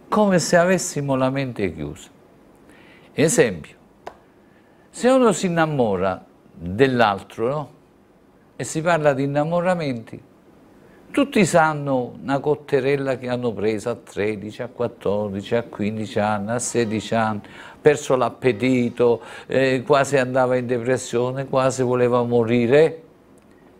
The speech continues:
Si capisce che vuol dire essere innamorati. Se parliamo di innamorarsi di Gesù,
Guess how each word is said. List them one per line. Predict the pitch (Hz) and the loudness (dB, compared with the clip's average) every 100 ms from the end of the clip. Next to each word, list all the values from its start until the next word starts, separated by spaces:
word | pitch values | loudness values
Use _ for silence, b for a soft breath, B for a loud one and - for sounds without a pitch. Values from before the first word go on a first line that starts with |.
| - | -12
Si | - | -2
capisce | 233 147 151 - 151 | 2 2 0 -2 -4
che | 143 120 | 0 0
vuol | 120 117 | 0 0
dire | 113 110 113 | -2 0 0
essere | 110 110 101 | 0 -4 -2
innamorati. | 101 95 95 90 85 82 80 - _ b b b b b b | -2 -4 -4 -4 -4 -6 -10 -20 _ b b b b b b
Se | - - 349 | -12 -6 -6
parliamo | - 240 185 190 226 190 151 | 0 0 2 2 0 0 -2
di | 143 | -2
innamorarsi | 151 170 180 170 170 185 - - 285 127 | -4 -2 0 2 2 2 -2 -4 -4 -2
di | 160 | -4
Gesù, | 120 139 123 143 117 78 | 0 0 0 -4 -6 -6